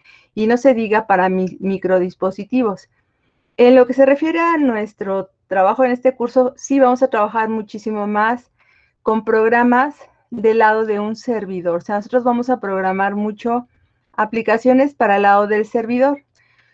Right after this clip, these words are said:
No es que en este curso no sea importante el desarrollo del cliente, pero el cliente, eh, la parte importante del cliente es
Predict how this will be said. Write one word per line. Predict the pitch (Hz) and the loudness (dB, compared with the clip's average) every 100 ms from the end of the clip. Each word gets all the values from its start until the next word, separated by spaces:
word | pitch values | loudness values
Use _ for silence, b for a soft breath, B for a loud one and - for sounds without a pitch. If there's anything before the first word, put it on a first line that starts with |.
| _ - | _ 0
No | 254 277 302 | 4 4 4
es | 302 311 302 | 2 0 -2
que | - 254 | -2 0
en | 233 | 0
este | 247 277 262 | -4 -2 -2
curso | 247 247 262 | -4 -4 -4
no | 220 | -4
sea | 214 240 | -6 -6
importante | 214 208 214 202 208 208 208 214 208 190 180 _ _ _ _ | -8 -6 -8 -6 -4 -4 -4 -6 -6 -6 -10 _ _ _ _
el | - 180 180 175 175 | -10 -6 -4 -4 -4
desarrollo | 190 220 196 202 202 | -6 -4 -6 -4 -6
del | 196 131 | -6 -8
cliente, | 190 233 220 208 | -6 -4 -4 -6
pero | - 196 | -4 -4
el | 202 202 | -4 -4
cliente, | 247 269 269 233 226 247 _ _ _ _ _ _ _ _ - | 0 0 0 -4 -6 -8 _ _ _ _ _ _ _ _ -8
eh, | 202 190 190 | -4 -2 -2
la | - 202 190 | -2 0 0
parte | 208 208 | 0 0
importante | 247 226 220 214 | 0 2 -2 0
del | 220 | -2
cliente | - 214 214 214 214 | 0 -4 -2 0 0
es | 208 226 | 0 -6